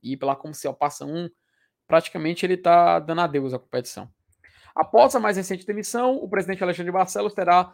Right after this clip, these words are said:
o quinto treinador na gestão. Começou com o Abel Braga,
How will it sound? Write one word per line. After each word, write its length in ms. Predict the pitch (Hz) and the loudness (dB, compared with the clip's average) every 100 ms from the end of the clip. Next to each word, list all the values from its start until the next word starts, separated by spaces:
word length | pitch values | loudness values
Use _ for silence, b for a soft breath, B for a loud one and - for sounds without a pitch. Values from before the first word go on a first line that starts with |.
| b b | b b
o 80 | 165 | -16
quinto 500 | _ - 302 - 320 | _ -10 -10 -4 -6
treinador 480 | - 240 220 185 190 | 0 0 2 0 -2
na 80 | 196 | -4
gestão. 440 | 190 185 110 - _ _ _ _ _ | -6 -6 -12 -14 _ _ _ _ _
Começou 360 | - 196 196 175 | -6 -2 0 0
com 80 | 180 | 0
o 20 | |
Abel 160 | 202 202 | 2 2
Braga, 500 | 220 240 233 247 | 4 4 2 -2